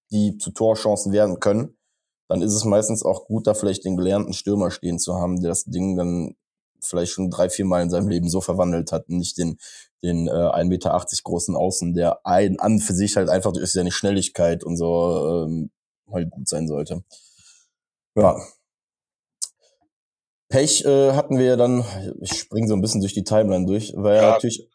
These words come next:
Speaker 2: alles
Speaker 1: war ja
Speaker 2: gut.
Speaker 1: auch wieder geil mit dem Ball, der auf der Linie liegen geblieben ist. Weißt du, da haben wir einmal eine Chance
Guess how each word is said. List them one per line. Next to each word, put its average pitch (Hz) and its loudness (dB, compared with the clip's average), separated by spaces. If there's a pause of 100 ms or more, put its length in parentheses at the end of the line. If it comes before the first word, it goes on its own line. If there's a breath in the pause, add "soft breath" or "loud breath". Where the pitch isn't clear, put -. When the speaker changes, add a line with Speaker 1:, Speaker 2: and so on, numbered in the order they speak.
(240)
Speaker 2:
alles 95 -14
Speaker 1:
war 104 8
ja 117 8
Speaker 2:
gut. 110 6
Speaker 1:
auch 110 2
wieder 110 4
geil 107 6
mit 117 -2
dem 101 2
Ball, 107 6
der 104 4
auf 92 0
der 92 0
Linie 98 2
liegen 85 0
geblieben 85 -2
ist. - -6
Weißt 92 2
du, 107 0
da - 4
haben 107 2
wir 101 4
einmal 107 4
eine 98 0
Chance 98 0